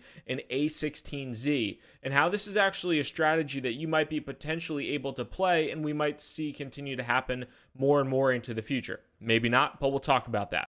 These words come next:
Before we get into the conversation today, I wanna talk to you guys about LinkedIn Talent Solutions. When it's time to make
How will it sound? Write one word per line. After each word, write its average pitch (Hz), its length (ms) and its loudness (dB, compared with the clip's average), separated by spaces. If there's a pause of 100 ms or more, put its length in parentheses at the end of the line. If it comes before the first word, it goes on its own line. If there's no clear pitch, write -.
Before 233 300 2
we 202 160 -2
get 175 240 2
into 151 440 -4
the 127 220 0
conversation 120 880 0
today, 117 640 4
I - 260 -20
wanna 156 140 2
talk 151 200 4
to - 80 -2
you 139 60 6
guys 120 120 4
about 117 280 2
LinkedIn 113 400 -2
Talent 110 300 0
Solutions. 110 480 -6
When 131 100 -2
it's 139 160 -4
time 123 300 2
to - 160 -6
make 127 420 -2